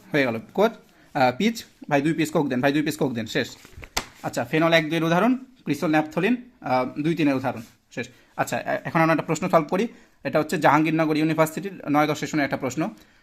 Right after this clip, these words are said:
আলকাতরাকে আংশিক পাতন করলে দুশো তিরিশ থেকে সত্তর ডিগ্রি সেলসিয়াস তাপমাত্রায় প্রাপ্ত পালিত অংশের প্রধান উপাদান কোনটি? আশা করি ভিডিওটি দেখে থাকলে এবং বুঝে থাকলে খুব সহজেই উত্তর করা যাবে। প্রথমে আমরা সিকোয়েন্সটা মনে করার চেষ্টা করবো, লম্বা শোপিস, লম্বা শোপিস। আচ্ছা, সাত তিনের খেলা। প্রথমে কী ছিল? একশো সত্তর,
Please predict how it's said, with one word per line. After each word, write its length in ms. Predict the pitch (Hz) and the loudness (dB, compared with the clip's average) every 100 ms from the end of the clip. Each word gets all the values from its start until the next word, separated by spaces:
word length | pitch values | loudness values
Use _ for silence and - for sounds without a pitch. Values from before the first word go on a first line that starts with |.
| _ | _
আলকাতরাকে 640 | 143 147 160 156 160 165 165 | 0 4 2 2 0 2 4
আংশিক 340 | 143 - 143 | 4 0 0
পাতন 260 | 160 160 151 | 2 2 0
করলে 220 | 160 185 | 0 0
দুশো 420 | 147 147 - 147 - - | -2 -4 -2 -2 -2 -2
তিরিশ 240 | 156 156 | -2 -2
থেকে 160 | 190 190 | -4 0
সত্তর 280 | 156 - | 0 0
ডিগ্রি 180 | 156 143 | 0 0
সেলসিয়াস 360 | 143 151 175 156 | 0 -2 -2 2
তাপমাত্রায় 440 | 139 147 143 180 | 2 2 0 -2
প্রাপ্ত 340 | 180 135 - 151 | 0 0 0 0
পালিত 320 | 151 143 147 | 2 2 2
অংশের 240 | 143 180 | 0 -2
প্রধান 280 | 165 147 151 | -6 0 0
উপাদান 240 | 139 143 135 | 2 0 0
কোনটি? 300 | 151 - - - _ _ _ _ _ | -2 -2 -12 -20 _ _ _ _ _
আশা 200 | 143 175 | -2 0
করি 140 | 165 180 | 2 2
ভিডিওটি 300 | 156 160 151 | 2 2 2
দেখে 200 | 147 165 | 2 2
থাকলে 260 | 170 180 | 0 -2
এবং 160 | 165 139 | 0 2
বুঝে 180 | 143 165 | 2 0
থাকলে 200 | 170 202 | -2 -4
খুব 140 | 185 | -4
সহজেই 300 | - 151 160 | 2 2 2
উত্তর 240 | 156 156 | 0 -2
করা 160 | 139 127 | 0 2
যাবে। 200 | 117 117 120 - | 2 -2 -8 -10
প্রথমে 220 | 147 160 | -2 2
আমরা 140 | 156 | 2
সিকোয়েন্সটা 400 | 151 156 110 160 | 0 -2 -2 0
মনে 180 | 147 151 | 0 2
করার 120 | 156 | 0
চেষ্টা 240 | 156 - 170 | -4 -6 -6
করবো, 220 | 175 190 | -4 0
লম্বা 280 | 147 143 151 | 2 2 0
শোপিস, 300 | 151 185 151 | -4 -4 -2
লম্বা 200 | 143 147 | 0 -2
শোপিস। 260 | 165 226 - - - | -2 -6 -6 -20 -10
আচ্ছা, 220 | 156 135 110 | -6 -6 -6
সাত 240 | - 156 - | 4 4 4
তিনের 180 | 156 | 0
খেলা। 200 | 143 131 107 - - - - | 2 0 -2 -10 -8 -8 -6
প্রথমে 280 | - 143 165 | -4 0 -2
কী 140 | 156 - | -2 -2
ছিল? 120 | 202 | 4
একশো 260 | 180 - | 4 4
সত্তর, 380 | 156 156 151 131 | 0 0 0 -6